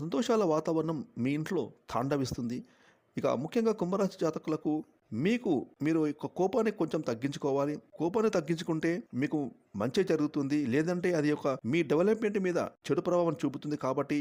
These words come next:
ఈ యొక్క కుంభరాశి వారు ఈ యొక్క కోపం విషయంలో మీరు కొంచెం జాగ్రత్తగా ఉండాలి. అదేవిధంగా మీ మాట తీరులో కూడా మీరు సౌమ్యంగా మాట్లాడాలి. ఇక కుంభరాశి జాతకులకు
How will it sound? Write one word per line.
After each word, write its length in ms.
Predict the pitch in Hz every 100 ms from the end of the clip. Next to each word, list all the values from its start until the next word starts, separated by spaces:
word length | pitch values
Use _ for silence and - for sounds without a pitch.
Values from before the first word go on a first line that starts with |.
| 135
ఈ 40 |
యొక్క 120 | 131 135
కుంభరాశి 420 | 151 196 208 202 170
వారు 180 | 160 165 165 _
ఈ 40 | 135
యొక్క 140 | 135 - -
కోపం 200 | 214 262 190
విషయంలో 300 | 185 175 175
మీరు 120 | 156 156
కొంచెం 200 | 143 160 - - 104
జాగ్రత్తగా 380 | 143 135 - 151 117
ఉండాలి. 240 | 101 95 - - 127
అదేవిధంగా 420 | 180 190 185 180 135 147
మీ 80 | 185 131
మాట 120 | 160 220 220
తీరులో 260 | 185 196 151
కూడా 160 | 156 127 147 _ _ _ -
మీరు 140 | 139 139
సౌమ్యంగా 440 | 151 165 202 190 156 117
మాట్లాడాలి. 500 | - 151 147 147 185 - _ _ 147
ఇక 80 | 160 135 - - _ _ - -
కుంభరాశి 360 | 202 240 233 233
జాతకులకు 480 | 185 185 175 170